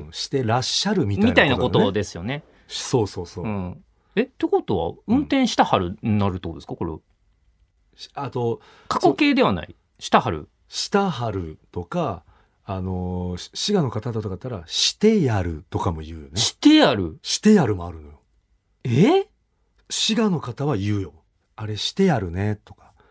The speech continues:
Speaker 2: 「水飲んでやるね」。
Speaker 1: そうそうそうそう、言うよ。
Speaker 2: え？
Speaker 1: あの、語尾で、やっぱり、あの、ちょっとずつ変わっていくから。
Speaker 2: へー。
Speaker 1: で、京都の方だったら、その、
Speaker 2: したはる。
Speaker 1: の-、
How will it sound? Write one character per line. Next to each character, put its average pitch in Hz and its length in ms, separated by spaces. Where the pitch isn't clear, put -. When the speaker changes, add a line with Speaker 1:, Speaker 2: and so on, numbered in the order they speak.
Speaker 2:
「水 202 200
飲 151 120
ん 147 40
で 180 60
や 202 80
る 131 100
ね」。 131 340
Speaker 1:
そ 147 120
う 135 40
そ 131 120
う - 20
そ 110 120
う - 20
そ - 140
う、 - 20
言 90 200
う 85 60
よ。 73 40
Speaker 2:
え？ 247 420
Speaker 1:
あ 117 120
の、 117 140
語 135 160
尾 185 60
で、 110 340
や 95 100
っ - 80
ぱ 104 140
り、 92 260
あ 92 80
の、 85 800
ち - 100
ょ - 20
っ - 40
と 220 100
ず 185 140
つ - 140
変 101 100
わ 101 40
っ - 40
て 101 100
い 92 60
く - 60
か 78 120
ら。 73 120
Speaker 2:
へ 160 960
ー。 - 20
Speaker 1:
で、 165 60
京 220 180
都 208 180
の 214 120
方 294 260
だ 277 60
っ 269 60
た 294 100
ら、 214 100
そ - 140
の、 95 360
Speaker 2:
し - 100
た - 100
は 117 100
る。 113 60
Speaker 1:
の-、 117 100